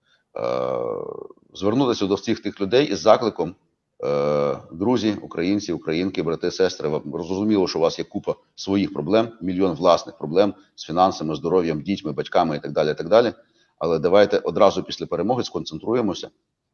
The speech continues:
і, е, витиснемо з української політичної системи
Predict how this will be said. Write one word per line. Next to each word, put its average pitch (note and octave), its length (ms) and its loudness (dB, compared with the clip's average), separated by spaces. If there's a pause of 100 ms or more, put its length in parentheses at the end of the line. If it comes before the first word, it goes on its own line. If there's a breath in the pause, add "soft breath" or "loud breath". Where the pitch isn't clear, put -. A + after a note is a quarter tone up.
(280)
і, F#2+ 340 -2 (140)
е, E2 180 -2
витиснемо D#2+ 720 0
з D2 200 -4
української D2+ 580 -4
політичної D#2 520 -6
системи G#2+ 440 -2